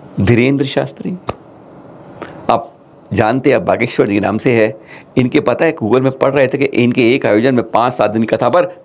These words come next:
डेढ़ करोड़ रुपए खर्च किया जाता है, यानी fees ली जाती है, इतना खर्च होना पड़ता है, इतना करा होता है पूरा में, बाकी निःशुल्क entry होती है। आपने बुलाया है, बहुत अच्छी बात है।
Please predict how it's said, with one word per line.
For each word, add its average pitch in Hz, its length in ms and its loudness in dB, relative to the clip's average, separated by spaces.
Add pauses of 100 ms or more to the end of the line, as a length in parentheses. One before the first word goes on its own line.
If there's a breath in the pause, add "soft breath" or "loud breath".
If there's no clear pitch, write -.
डेढ़ 127 280 2
करोड़ 110 220 0
रुपए 156 380 0 (220)
खर्च 139 220 -2
किया - 200 0
जाता - 240 -2
है, - 220 -2 (160)
यानी 147 200 2
fees - 320 0
ली 98 120 0
जाती 110 240 2
है, 160 60 4
इतना 110 320 -2
खर्च 113 360 -4
होना 98 160 2
पड़ता 90 280 -2
है, 135 80 -2
इतना 101 220 -2
करा 87 200 -4
होता - 220 -2
है 90 60 2
पूरा - 200 -2
में, - 160 -6 (260 loud breath)
बाकी 104 180 2
निःशुल्क 110 340 0
entry 127 260 0
होती 147 200 0
है। - 100 -2 (680 loud breath)
आपने - 260 0
बुलाया 113 360 2
है, 117 80 4
बहुत 101 280 -2
अच्छी - 240 -6
बात - 240 -2
है। - 60 -14